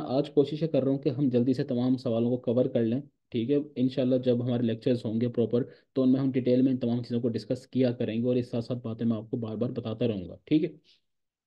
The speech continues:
अच्छा, तो दूसरे सवाल की तरफ आते हैं कि इस field के अंदर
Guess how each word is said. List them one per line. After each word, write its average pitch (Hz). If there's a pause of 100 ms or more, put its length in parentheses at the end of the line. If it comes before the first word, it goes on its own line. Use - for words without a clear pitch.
(640)
अच्छा, 175
तो 180
दूसरे 151
सवाल 180
की 175
तरफ 175
आते 127
हैं 151
कि 160 (280)
इस 175
field 143
के 170
अंदर 110